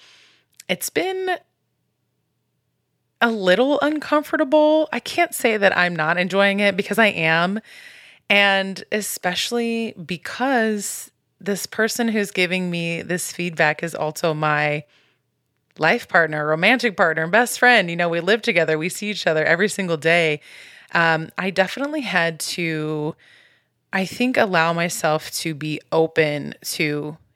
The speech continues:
any and all feedback. And I, I also had to remind myself that this man was a professional in this area that I know absolutely nothing about.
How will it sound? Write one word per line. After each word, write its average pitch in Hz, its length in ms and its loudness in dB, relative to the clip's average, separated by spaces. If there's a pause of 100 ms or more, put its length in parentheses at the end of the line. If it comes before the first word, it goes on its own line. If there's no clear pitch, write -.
(200)
any 214 360 2
and 170 160 0
all 147 180 -2
feedback. - 560 -6
And 170 100 0
I, 170 120 0 (160)
I 190 120 4
also 226 280 0
had 185 280 -2
to - 80 -12
remind 156 400 -4
myself 156 580 -4
that 151 320 2 (1200)
this 302 300 0
man 302 420 4 (280)
was 226 240 2
a 220 60 -2
professional 208 720 0 (100)
in 202 320 -2
this 196 280 -4
area 175 380 2
that 185 160 -2
I 175 160 0
know 165 380 -4
absolutely 196 440 0
nothing 165 320 -4
about. 175 600 2